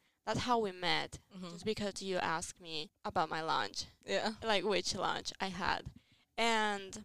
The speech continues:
Speaker 1: it's something that not everyone here at school does. Like, they know that you're an exchange student, and they know that you're, like, new here,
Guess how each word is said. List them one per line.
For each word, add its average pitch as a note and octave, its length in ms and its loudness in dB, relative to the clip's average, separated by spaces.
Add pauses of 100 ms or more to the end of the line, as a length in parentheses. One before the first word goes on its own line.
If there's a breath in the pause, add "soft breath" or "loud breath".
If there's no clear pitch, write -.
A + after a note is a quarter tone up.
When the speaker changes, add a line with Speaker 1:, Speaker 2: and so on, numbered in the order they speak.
Speaker 1:
it's - 200 2
something C#4 340 6
that D#4 240 8 (120)
not G3 480 6 (200)
everyone G3+ 420 4
here G3 200 -2
at - 120 -2
school - 460 -2
does. B3+ 500 2 (100)
Like, G#3 340 2 (380 loud breath)
they A#3+ 140 4
know A#3+ 320 4
that C4 220 4
you're A3 160 0
an G3+ 100 -2
exchange A3+ 320 -6
student, A#3+ 460 -4
and G3+ 160 -4
they G3+ 140 -4
know G3 280 -2
that G#3+ 200 0
you're, F#3 200 0
like, F3 260 -2
new F#3 200 -10
here, A#3+ 520 -2